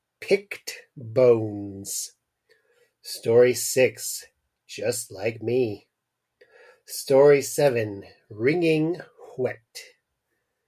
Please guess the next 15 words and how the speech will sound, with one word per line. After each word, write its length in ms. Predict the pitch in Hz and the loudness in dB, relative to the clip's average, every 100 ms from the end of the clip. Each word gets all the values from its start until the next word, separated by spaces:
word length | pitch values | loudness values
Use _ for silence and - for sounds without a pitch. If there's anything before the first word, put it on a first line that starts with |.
| _ _ _ | _ _ _
Story 720 | - - 120 117 123 127 - | -18 -6 2 4 4 2 -2
eight, 560 | 143 120 - - - - _ _ _ _ _ | -2 -2 -4 -16 -18 -20 _ _ _ _ _
Backward 680 | 98 117 123 - 139 139 131 | -8 -4 -4 -2 0 0 -2
Step. 580 | - - - 117 113 _ - _ _ _ _ _ _ _ _ _ _ - | -8 -10 -8 -8 -8 _ -20 _ _ _ _ _ _ _ _ _ _ -4
And, 340 | 151 143 131 123 | 4 6 6 4
of 100 | 113 | 0
course, 300 | - 123 120 | 2 2 2
story 420 | - - 123 120 | -6 2 4 4
nine, 520 | 117 113 113 113 113 - _ _ _ _ _ _ _ _ _ | 2 -2 -2 -2 -4 -10 _ _ _ _ _ _ _ _ _
Pubic, 760 | - 110 117 127 120 - - _ _ _ _ _ _ _ _ _ _ _ _ - | -16 -6 0 0 -2 -8 -20 _ _ _ _ _ _ _ _ _ _ _ _ -2
H 300 | 127 120 131 | -2 0 0
A 180 | 120 - | 0 0
R 340 | 120 120 117 - | -2 0 -2 -8
E, 440 | 127 110 98 87 - - - - | -10 -10 -12 -18 -20 -20 -20 -16
hair. 580 | - 107 104 92 90 92 | -10 -10 -10 -12 -18 -20